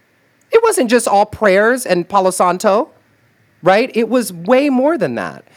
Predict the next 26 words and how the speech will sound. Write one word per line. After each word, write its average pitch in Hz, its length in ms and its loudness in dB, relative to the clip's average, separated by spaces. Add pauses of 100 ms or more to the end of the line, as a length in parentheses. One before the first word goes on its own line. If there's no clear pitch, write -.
(240)
And 185 140 -2
so 202 180 0
I'm 185 140 0
saying 277 380 0
this 160 160 -2
because 165 360 -6
that - 240 -4
same 254 580 -2
purist - 920 -4
mentality 170 800 -4 (680)
we, 208 400 -2
that 160 200 -2
we're 175 120 2
fighting 220 460 -2
against, 175 600 -2 (400)
we 233 380 -2
end 208 280 -2
up 208 200 -2 (120)
doing 196 300 -2
ourselves. 208 720 -4 (320)
We 175 140 -2
have 180 240 -2
liberal 160 640 -2
supremacy, 92 760 -10 (120)
spiritual 185 800 -4
supremacy, 92 800 -10